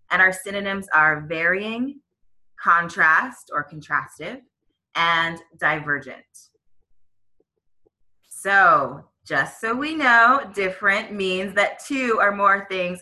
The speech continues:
are not the same. You probably already know that, but here are some example sentences. Red and blue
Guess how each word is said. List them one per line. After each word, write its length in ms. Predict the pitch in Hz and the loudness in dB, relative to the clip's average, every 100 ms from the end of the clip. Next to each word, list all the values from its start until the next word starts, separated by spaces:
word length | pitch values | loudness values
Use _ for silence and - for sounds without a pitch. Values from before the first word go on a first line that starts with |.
| - | -2
are 180 | 170 170 | 0 2
not 400 | 160 156 - 156 | 2 2 0 -4
the 160 | 156 | -4
same. 640 | 151 - 156 98 92 - _ _ - _ _ _ _ _ _ _ _ _ | -4 -12 -14 -12 -14 -20 _ _ -20 _ _ _ _ _ _ _ _ _
You 100 | 156 | -10
probably 360 | - 147 151 156 | 0 2 2 -2
already 220 | 170 208 | -2 -4
know 180 | 160 127 | -8 -6
that, 220 | 104 76 - | -4 -6 -8
but 100 | 165 | -6
here 160 | 180 | 0
are 60 | 170 | 0
some 180 | 175 185 | 0 -8
example 400 | 170 175 165 170 | -6 -8 -6 -4
sentences. 580 | 160 151 139 139 - - _ _ _ - | -4 -6 -8 -12 -14 -16 _ _ _ -6
Red 300 | 208 214 - | 0 2 2
and 180 | - 165 | -2 -4
blue 440 | 175 220 254 254 | -6 -6 -4 -6